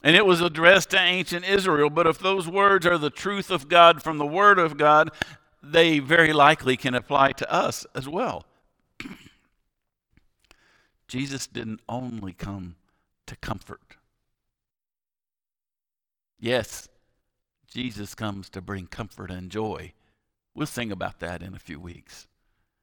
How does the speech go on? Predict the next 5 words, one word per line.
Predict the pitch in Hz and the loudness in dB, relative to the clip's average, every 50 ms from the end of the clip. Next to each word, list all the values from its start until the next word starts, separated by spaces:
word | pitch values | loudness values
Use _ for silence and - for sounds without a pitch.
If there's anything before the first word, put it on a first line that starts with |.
| _ _ _ _ _ _ _ _ _ _ | _ _ _ _ _ _ _ _ _ _
But | - 120 | -4 -2
right | 131 147 147 147 151 147 151 | 4 8 10 10 10 10 8
now, | 156 151 160 175 170 160 151 | 4 2 4 6 6 6 6
we | 139 135 139 147 | 6 4 0 -2
also | 120 135 160 170 190 202 196 - - - 123 113 107 107 107 110 110 | 0 2 4 6 6 6 4 4 2 2 2 2 2 0 -4 -6 -8